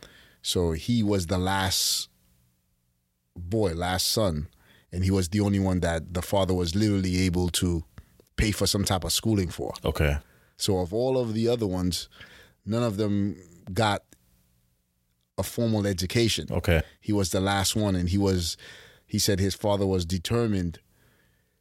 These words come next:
Speaker 1: to such that even if he was not able to send the previous seven or eight,
Speaker 2: Wow.
Speaker 1: and he had to make sure that he was able to send that, that last one to school. And, you know, and it came out, of course, that he was the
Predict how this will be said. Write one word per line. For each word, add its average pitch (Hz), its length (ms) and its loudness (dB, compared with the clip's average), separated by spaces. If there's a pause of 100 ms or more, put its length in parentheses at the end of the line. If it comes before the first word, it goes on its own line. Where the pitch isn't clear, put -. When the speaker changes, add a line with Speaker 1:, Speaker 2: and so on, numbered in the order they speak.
(200)
Speaker 1:
to 95 300 0
such 92 340 0
that 95 240 0
even 110 260 2
if 107 120 0
he 113 220 2
was 104 200 2
not 107 180 2
able 110 200 2
to 110 100 0
send 113 300 0
the 110 80 0
previous 113 400 0
seven 120 320 0
or 120 140 0
eight, 117 320 -2
Speaker 2:
Wow. 80 280 2 (680)
Speaker 1:
and 98 280 0
he 104 140 -2
had 104 200 0
to 101 440 0
make 104 360 2
sure 113 480 0
that 90 280 -2
he 113 140 2
was 101 220 2
able 98 220 0
to 92 120 -4
send 98 300 0
that, 90 380 0
that 92 180 0
last 101 360 0
one 101 200 0
to 120 200 0
school. 95 460 0 (880)
And, 98 240 0
you 101 60 2
know, 92 260 0 (400)
and 95 220 2
it 92 120 -2
came 101 260 0
out, 98 160 2
of 95 120 -4
course, 95 160 0
that 92 140 -2
he 104 80 0
was 92 240 2
the 95 300 0